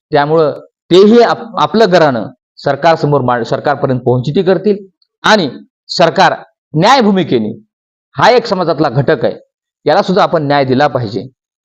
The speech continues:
हे सुद्धा क्षेत्र आवश्यक आहे.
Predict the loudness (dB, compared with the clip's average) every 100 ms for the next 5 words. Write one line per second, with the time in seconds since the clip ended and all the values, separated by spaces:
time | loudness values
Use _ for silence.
0 | _ -2 0 0 -2 -2 -6 -2 -2 -2
1 | -6 _ _ _ _ _ _ _ _ _
2 | -2 2 2 2 0 0 -4